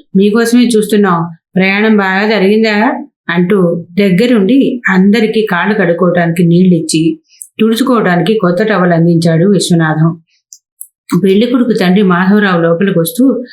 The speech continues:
ప్రత్యేకంగా ఇంటిని ప్రతి అంగుళం పరిశీలించసాగాడు. "రండి వదిన గారు, కూర్చోండి, బావున్నారా?"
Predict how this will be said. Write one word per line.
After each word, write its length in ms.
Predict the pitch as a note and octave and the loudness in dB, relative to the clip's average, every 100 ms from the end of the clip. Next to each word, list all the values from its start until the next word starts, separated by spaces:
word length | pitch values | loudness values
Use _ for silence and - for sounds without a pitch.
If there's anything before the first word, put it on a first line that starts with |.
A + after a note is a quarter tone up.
| - - - | -18 -10 -2
ప్రత్యేకంగా 720 | F#3 F3 A#3 B3+ B3+ B3 A#3+ | 0 0 0 0 0 0 2
ఇంటిని 800 | F#3 F#3 F#3 A#3+ F#3 F3 F#3 F#3 | 2 2 2 2 2 2 0 0
ప్రతి 320 | F3+ F3+ A3 F#3+ | 0 0 0 0
అంగుళం 400 | F3 G3 G#3+ G#3+ | 2 2 2 0
పరిశీలించసాగాడు. 1120 | E3+ E3+ F#3 D#3+ E3 F3 E3 E3 E3 E3 - - - - - F#3+ | 0 0 0 0 0 -2 -2 0 0 0 -2 -2 -2 -4 -2 0
"రండి 200 | G#3 C4+ | 2 2
వదిన 320 | B3+ G#3+ G3+ | 2 2 0
గారు, 400 | F#3+ F#3 G3+ G3 | 2 2 2 0
కూర్చోండి, 640 | A3 A3 A#3+ F3+ E3+ F3+ - _ _ - | 0 0 0 0 0 -2 -8 _ _ -2
బావున్నారా?" 840 | F#3 G3 A#3+ A3+ G#3 B3+ - | 0 0 0 0 0 -2 -4